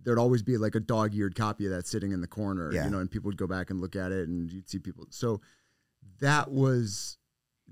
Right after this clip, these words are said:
Speaker 1: I feel like that was the, like, I remember I went on a, a cruise with <laughs> my, my grandmother took us all on a cruise when I was, like, a purple belt.
Speaker 2: Yeah.
Speaker 1: And I remember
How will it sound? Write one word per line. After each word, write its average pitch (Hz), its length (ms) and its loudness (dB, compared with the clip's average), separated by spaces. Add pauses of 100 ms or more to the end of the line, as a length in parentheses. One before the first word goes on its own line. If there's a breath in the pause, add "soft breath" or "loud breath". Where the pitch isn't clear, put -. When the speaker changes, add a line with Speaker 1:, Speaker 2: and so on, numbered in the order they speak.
(380)
Speaker 1:
I 117 80 -2
feel 170 180 2
like 143 160 4
that 131 160 2
was 117 140 0
the, 110 120 -4
like, 131 180 0
I 127 40 2
remember 131 800 4 (600)
I 107 40 0
went 120 200 2
on 107 160 2
a, 90 60 0 (320)
a 98 160 0
cruise 131 500 6
with 107 120 2
<laughs> 120 180 2
my, 160 60 6
my 135 140 4
grandmother 123 520 2
took 110 240 -2
us 101 120 -2
all 98 220 0
on 98 100 -2
a 92 60 -2
cruise 101 400 -2
when 90 140 -4
I 87 60 -2
was, 87 180 -4
like, 87 140 -4
a 87 60 -4
purple 90 360 -2
belt. 69 320 -4
Speaker 2:
Yeah. 85 240 0 (100)
Speaker 1:
And 107 100 -2
I 113 60 0
remember 110 640 2